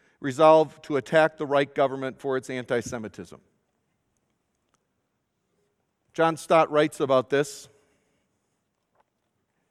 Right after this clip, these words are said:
He's writing, he's quoting Gutteridge, who wrote a book about this. "The ultimate failure of the church lay not in the inability of bishops and synods to make plain and outspoken pronouncements in public, though it included that,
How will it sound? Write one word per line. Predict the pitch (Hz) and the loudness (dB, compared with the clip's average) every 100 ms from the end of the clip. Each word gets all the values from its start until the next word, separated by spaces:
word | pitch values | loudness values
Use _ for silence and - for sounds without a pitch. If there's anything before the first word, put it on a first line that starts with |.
| _ | _
He's | 180 160 | -8 4
writing, | 202 202 185 180 | 6 6 4 0
he's | 151 | -8
quoting | - 190 185 165 151 - - | -2 0 2 0 -6 -16 -4
Gutteridge, | 160 170 147 151 | 0 2 0 -2
who | - | -4
wrote | 147 151 | -4 -2
a | 135 | -2
book | 156 - | -4 -2
about | 127 123 - | -2 -2 -2
this. | 135 - - - _ _ _ _ _ - | -6 -6 -18 -20 _ _ _ _ _ -2
"The | 170 | 6
ultimate | 208 240 202 208 | 6 4 -4 -6
failure | - 208 214 220 196 | -2 2 2 2 0
of | 170 | -2
the | 165 | -6
church | - 180 170 160 | -4 -4 -4 0
lay | 170 170 | 0 2
not | 175 208 208 | 2 2 0
in | 190 | -6
the | 175 | -6
inability | 170 208 190 202 208 196 | -4 -2 0 0 0 -2
of | 143 | -2
bishops | 185 196 220 - 180 | -2 -2 -4 -6 -10
and | 156 | -8
synods | - 196 190 - | -6 -4 -6 -8
to | 180 | -6
make | 165 156 - | -4 -6 -8
plain | 190 185 214 220 | -8 -6 -6 -6
and | 165 165 | -4 -2
outspoken | 180 - - 185 170 | -2 -4 -8 -8 -8
pronouncements | 151 170 170 175 - 156 - | -8 -4 -4 -6 -10 -14 -12
in | 143 | -10
public, | - 185 123 123 - _ - _ | -2 -2 0 -6 -8 _ -20 _
though | 226 220 | 2 2
it | 185 | 0
included | 165 220 208 147 | -4 -8 -6 -4
that, | 113 120 135 - | 0 0 0 -6